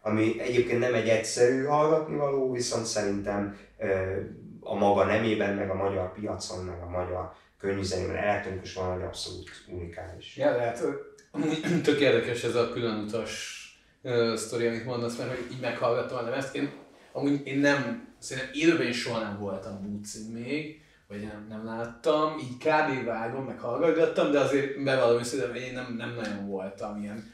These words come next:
Speaker 2: óriási D J Buci hallgató, és meghallgattam ezt a lemezt, és így,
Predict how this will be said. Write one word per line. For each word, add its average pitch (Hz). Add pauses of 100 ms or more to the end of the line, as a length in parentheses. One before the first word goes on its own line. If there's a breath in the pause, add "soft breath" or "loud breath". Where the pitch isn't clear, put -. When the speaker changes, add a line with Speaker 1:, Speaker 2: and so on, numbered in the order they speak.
(120 loud breath)
Speaker 2:
óriási 113
D 110
J 110
Buci 101
hallgató, 98 (300 loud breath)
és -
meghallgattam 160
ezt 123
a -
lemezt, 127
és -
így, 139